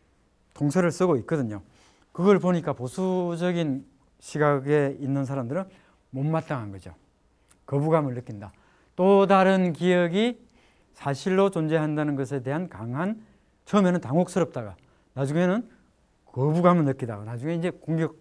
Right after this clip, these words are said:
공격하고 "저건 사실이 아니다"라고 부정하는 거죠. 이런 심리는 마치 빗대서 말씀드리자면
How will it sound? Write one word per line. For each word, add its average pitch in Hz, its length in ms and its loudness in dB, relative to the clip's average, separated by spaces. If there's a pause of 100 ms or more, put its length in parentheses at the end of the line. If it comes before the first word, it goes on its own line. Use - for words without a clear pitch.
(160)
공격하고 156 680 -6 (320)
"저건 151 180 -2
사실이 165 400 -4
아니다"라고 160 600 4
부정하는 143 400 -2
거죠. 95 220 -14 (760)
이런 208 300 4
심리는 175 800 0
마치 170 460 -4
빗대서 165 600 0
말씀드리자면 135 840 -2